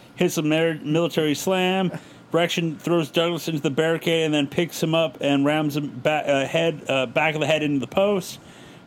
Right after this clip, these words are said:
Douglas is busted open. Rection misses no laughing matter as Douglas moved out of the way.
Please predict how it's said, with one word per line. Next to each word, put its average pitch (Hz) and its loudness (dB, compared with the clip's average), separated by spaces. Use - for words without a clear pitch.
Douglas 175 2
is 160 2
busted 151 0
open. 190 2
Rection 160 0
misses 180 0
no 165 0
laughing 160 0
matter 165 2
as 143 0
Douglas 143 -2
moved 131 0
out 127 0
of 120 -4
the 127 -2
way. 151 0